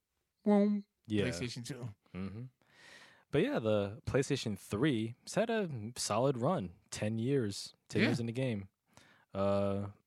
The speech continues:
Speaker 2: I remember buying my P S three, uh, December two thousand seven, and, uh, my first two games for that console was Uncharted: Drake's Fortune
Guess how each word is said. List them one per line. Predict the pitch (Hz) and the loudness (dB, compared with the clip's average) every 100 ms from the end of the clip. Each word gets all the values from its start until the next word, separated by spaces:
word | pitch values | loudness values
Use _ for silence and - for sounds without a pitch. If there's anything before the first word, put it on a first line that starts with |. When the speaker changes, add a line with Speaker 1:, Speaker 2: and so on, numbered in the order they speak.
| - | -6
Speaker 2:
I | |
remember | 110 120 113 101 | 0 2 2 2
buying | 95 104 101 95 | 2 0 0 -4
my | 98 98 92 - | -4 -4 -6 -6
P | - | -4
S | 92 - | -4 -4
three, | - 95 95 95 | -6 -4 -4 -4
uh, | 90 87 85 | -4 -6 -6
December | 101 - 110 107 | -6 -2 -2 -2
two | - 110 | -4 -2
thousand | 101 95 90 | -2 -2 -4
seven, | - 113 101 87 90 _ _ _ - - _ _ | 0 0 0 -4 -8 _ _ _ -20 -20 _ _
and, | 104 98 98 | -2 0 2
uh, | 95 | 0
my | 92 | 0
first | 95 120 110 - | 2 4 2 2
two | 113 | 0
games | 104 107 101 | 2 0 -2
for | - | -4
that | 95 92 | -4 -4
console | - 95 - 90 | -6 -6 -4 -2
was | 90 - | -4 -4
Uncharted: | 98 92 - 92 92 104 101 | -6 -6 -4 -2 -2 -4 -2
Drake's | 95 90 - | -4 -4 -4
Fortune | 98 98 - 110 135 | -2 -2 -2 -4 -4